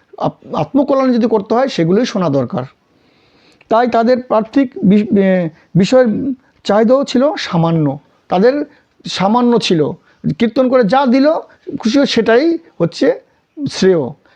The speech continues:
কেন? আপনি ধরুন ভাগবত পাঠ শুনছেন বা রামায়ণ পাঠ, উম, গীতা পাঠ শুনছেন, যৎকিঞ্চিত আপনাকে দক্ষিণা অবশ্যই দেওয়া উচিত। কেন?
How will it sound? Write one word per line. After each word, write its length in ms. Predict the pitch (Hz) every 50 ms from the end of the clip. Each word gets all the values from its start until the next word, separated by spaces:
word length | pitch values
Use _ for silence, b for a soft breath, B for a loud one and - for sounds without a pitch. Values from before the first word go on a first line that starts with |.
| b
কেন? 160 | - 196 202 240
আপনি 320 | 254 233 202 - 240 254
ধরুন 320 | 214 226 240 254 254 233
ভাগবত 340 | 190 185 175 170 180 214 208 -
পাঠ 100 | 240 214
শুনছেন 520 | 190 - - 196 190 165 - 175 143 131 131 B B B B -
বা 100 | 160 175
রামায়ণ 400 | 180 165 175 190 208 220 214 190
পাঠ, 180 | 220 214 208 208 - b b b b _ -
উম, 520 | - 151 156 160 160 160 160 160 156 147
গীতা 200 | 147 180 214 202
পাঠ 160 | - 240 220
শুনছেন, 500 | 196 - 208 208 202 175 202 170 143 127 127 b b b b b _ - - - - 170 160 143 139
যৎকিঞ্চিত 720 | 190 247 240 - _ - 254 233 247 - - 269 262 -
আপনাকে 340 | 214 - - 214 220 220 208
দক্ষিণা 360 | 170 180 175 - - 226 214
অবশ্যই 280 | 185 185 160 - 202
দেওয়া 220 | 180 156 156 156 156
উচিত। 340 | 147 139 127 - - 131 - _ b b b b b b b -
কেন? 260 | - 196 220 254 269